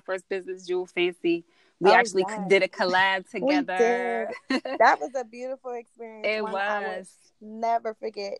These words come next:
Speaker 2: Uh, one of the reasons why I love what I do, honestly.
Speaker 1: Mm-hmm.
Speaker 2: Um, but no, I, I've had little jobs here and there before my career, um, started. I was nineteen when I began hair school. So I kinda been pushing it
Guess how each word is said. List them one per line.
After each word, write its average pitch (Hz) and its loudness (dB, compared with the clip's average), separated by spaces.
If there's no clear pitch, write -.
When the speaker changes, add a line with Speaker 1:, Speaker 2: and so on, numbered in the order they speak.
Speaker 2:
Uh, 220 0
one 262 -2
of 247 -10
the 226 -12
reasons 220 -16
why 196 -6
I 185 -8
love 190 -12
what 190 -16
I 185 -12
do, 170 -18
honestly. 185 -14
Speaker 1:
Mm-hmm. 180 -8
Speaker 2:
Um, 202 -6
but 247 -2
no, 302 -10
I, 427 -8
I've 359 -6
had 302 -8
little 262 -12
jobs 220 -6
here 240 -12
and 208 -18
there 202 -8
before 208 -6
my 190 -6
career, 190 -8
um, 190 -8
started. 196 0
I 247 0
was 339 -8
nineteen 214 -14
when 185 -12
I 180 -10
began 185 -14
hair 190 -14
school. 185 -14
So 240 6
I 247 6
kinda 254 -8
been 233 -14
pushing 240 -16
it 233 -16